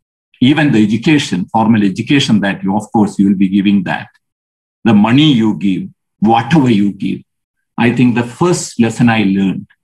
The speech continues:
was the benefit I got by sitting the side of my father and seeing him doing, walking the talk, not just advising and doing something else.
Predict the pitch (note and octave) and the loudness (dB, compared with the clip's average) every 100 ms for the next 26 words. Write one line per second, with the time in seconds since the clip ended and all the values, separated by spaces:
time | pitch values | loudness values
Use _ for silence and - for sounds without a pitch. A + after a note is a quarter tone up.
0 | _ _ _ _ _ - C#3+ F3+ - C#3+ | _ _ _ _ _ 0 2 0 0 0
1 | A#2 A#2+ B2 A#2 A2 F#2+ F#2+ F#2+ - _ | 2 2 0 -4 -2 -2 -4 -6 -8 _
2 | _ _ _ _ _ _ F#2+ G#2 B2 C#3 | _ _ _ _ _ _ -2 0 2 2
3 | C#3 D#3 - _ - A#2 A#2+ B2 A#2+ A2+ | 2 0 -6 _ -4 -2 0 0 0 -4
4 | - A#2+ B2 C3 B2 A#2+ G#2 G#2+ G2 F#2 | -4 -2 0 0 0 -2 -2 -4 -8 -6
5 | F#2+ - _ _ _ _ _ _ B2 A#2+ | -8 -10 _ _ _ _ _ _ 0 0
6 | - - F3 G3 G3 D#3+ D3+ C3+ G#2 G#2+ | -2 -2 0 2 2 2 2 0 2 4
7 | G#2 F2+ - _ _ _ - A2 C3+ C3+ | 2 0 -10 _ _ _ -2 0 0 0
8 | D#3 B2+ A#2+ B2 G#2 F2 - _ _ _ | 2 2 -2 -4 -4 -6 -8 _ _ _
9 | _ _ A2+ C3+ B2+ B2+ B2+ A2+ F#2+ G#2+ | _ _ 0 2 0 -2 -2 -4 0 0
10 | G#2+ G#2+ - G2 G2 G2+ G#2+ A2 A2 - | 2 0 -2 0 0 0 2 2 2 -2
11 | F#2+ F#2 F#2 - - - | -6 -6 -6 -8 -14 -20